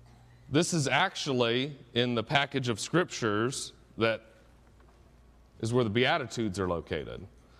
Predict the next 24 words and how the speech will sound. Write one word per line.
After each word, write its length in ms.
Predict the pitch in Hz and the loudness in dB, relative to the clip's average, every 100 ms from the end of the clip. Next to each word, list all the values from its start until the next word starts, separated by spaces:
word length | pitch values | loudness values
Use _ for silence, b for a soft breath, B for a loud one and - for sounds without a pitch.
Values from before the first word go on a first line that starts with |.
| b | b
So 360 | - 117 101 95 | -2 2 2 0
not 300 | 117 131 - | 0 0 0
too 200 | 170 151 | -2 0
far 300 | - 147 139 | 2 2 2
away 260 | 123 139 | 4 2
from 240 | 147 123 104 | 2 -4 -2
here, 440 | 98 98 98 117 B B B B B - - 117 | 0 0 0 -2 B B B B B -20 -12 0
God's 280 | 123 120 113 | 2 2 -2
also 420 | 127 135 - 120 | 0 0 0 -2
talking 420 | - 110 107 113 | 2 -2 0 -2
about 260 | 104 104 92 | 0 0 0
this 200 | 120 - | -2 0
topic. 440 | 98 80 78 58 - - | -4 -4 -6 -8 -12 -6
So 160 | - | -2
these 240 | 101 131 147 | 2 2 2
are 60 | |
the 100 | 127 | 0
words 320 | 113 127 123 | 2 2 0
of 80 | 107 | -2
Jesus 500 | 104 127 113 92 87 | 2 2 2 -4 -6
that 120 | 92 76 | -6 -6
you 100 | 90 | -4
just 260 | 92 - | -4 -4
heard. 400 | 98 80 76 71 | -4 -4 -4 -8